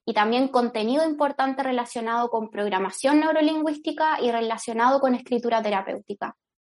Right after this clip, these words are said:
Entonces, bueno, todos muy bienvenidos a, a ponerse en contacto conmigo. Yo feliz siempre de poder recibirlos.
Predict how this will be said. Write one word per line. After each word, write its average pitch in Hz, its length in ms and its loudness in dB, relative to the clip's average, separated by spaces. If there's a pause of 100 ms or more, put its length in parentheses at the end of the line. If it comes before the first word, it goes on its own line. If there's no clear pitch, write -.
(600)
Entonces, 240 600 4
bueno, 240 340 6
todos 269 560 6
muy 247 340 2
bienvenidos 262 640 2
a, 254 480 -4
a 233 60 -2
ponerse 240 360 -2
en 254 80 0
contacto 247 460 0
conmigo. 277 400 4
Yo 240 420 2
feliz 240 540 -4 (140)
siempre 277 580 0
de 233 340 -2
poder 233 260 2
recibirlos. 220 760 -4